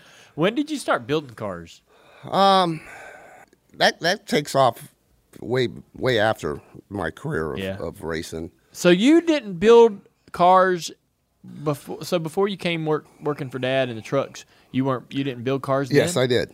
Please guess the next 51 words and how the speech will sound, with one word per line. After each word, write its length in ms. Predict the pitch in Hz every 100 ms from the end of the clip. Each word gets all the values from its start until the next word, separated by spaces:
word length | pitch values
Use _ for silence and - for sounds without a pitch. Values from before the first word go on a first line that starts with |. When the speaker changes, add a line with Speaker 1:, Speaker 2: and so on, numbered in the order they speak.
| -
Speaker 1:
You 80 | 139
did? 240 | 165 92
Speaker 2:
That, 200 | 113 -
yep, 180 | 95 123 - -
I 80 | 110
did. 220 | 95 -
But 380 | - 147 120 -
before 420 | 107 - 156 185
then, 380 | 117 90 98 131 -
they, 200 | 87 78
they, 160 | 113 - - _ -
whoever 260 | 160 196
does 320 | 156 156 143
the, 420 | - 104 98 82 -
the 80 | 104
inductee 640 | 104 95 117 - 117 117 117
or 460 | 73 73 80 76 -
the, 200 | - 73 -
the, 220 | - 69 - _ _ _ -
the 100 | 92
checking 480 | - 147 135 120 101
of 280 | 98 90 - - _
the 60 | -
Hall 180 | - 123
of 60 | 123 110
Speaker 1:
Facts. 40 |
Speaker 2:
Fame, 240 | 113 107 107
the 100 | -
facts, 460 | - 110 113 -
Speaker 1:
Yeah. 160 | 101 117 - -
Speaker 2:
they 80 | 117
got 140 | 127 120
the 60 |
wrong 260 | 107 117 95
person 320 | 113 101 92
in 60 | 104
Speaker 1:
Okay. 100 | 82 82
Speaker 2:
there. 120 | 101
They 100 | 110
need 120 | 120
to 60 | 127
put 140 | 135
my 100 | 90
wife 300 | 85 92 92
in 80 | 78
there, 160 | 71 80
Lindy. 380 | 82 65 - _
Speaker 1:
Okay. 260 | 98 - 98 - _
Speaker 2:
She's 260 | - 151 143
the 100 | 135
one. 440 | 123 123 120